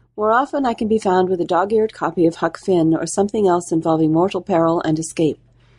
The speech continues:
But something in your poems touched me more than anything has in years.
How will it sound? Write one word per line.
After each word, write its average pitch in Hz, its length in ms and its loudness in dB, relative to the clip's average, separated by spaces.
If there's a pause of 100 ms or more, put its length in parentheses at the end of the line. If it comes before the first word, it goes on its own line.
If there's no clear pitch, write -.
(360)
But 269 160 -4
something 427 320 0
in 359 120 4
your 220 100 2
poems 165 560 -2
touched - 380 -6
me 233 80 -2
more 165 260 2
than 170 160 -2
anything 185 320 2
has 156 300 -2
in 160 100 2
years. 160 480 0